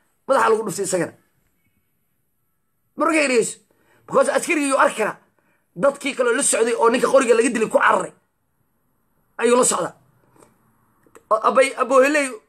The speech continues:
barta m-, oo ku taagay ayaa laga, ayaa laga tuuray. Odagaan jaro-, meeshaa la saaray, ma aqaan, ma ii kaa saaray. Anigu horta ma aqaan qaabku ninkaan meesha ku koray.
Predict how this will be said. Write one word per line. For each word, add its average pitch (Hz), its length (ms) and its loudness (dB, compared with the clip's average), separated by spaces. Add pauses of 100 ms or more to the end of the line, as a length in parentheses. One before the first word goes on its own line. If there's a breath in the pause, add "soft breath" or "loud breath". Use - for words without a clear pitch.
(240)
barta 285 240 0
m-, 247 120 -10
oo 247 200 -2
ku - 60 -12
taagay 240 260 2
ayaa 233 80 4
laga, 214 180 2 (180)
ayaa 220 140 6
laga 220 220 4
tuuray. 170 200 -4 (1080)
Odagaan 269 360 2 (580)
jaro-, 254 240 0
meeshaa 262 300 2
la 233 60 2
saaray, 240 260 2
ma 247 100 2
aqaan, 233 180 0
ma 220 80 -4
ii 262 100 -2
kaa 240 140 2
saaray. 220 300 2 (320 soft breath)
Anigu 233 160 4
horta 254 140 -4
ma 277 120 4
aqaan 240 220 -4
qaabku 254 240 0
ninkaan 240 220 0
meesha 226 180 0
ku 190 60 -10
koray. 196 180 0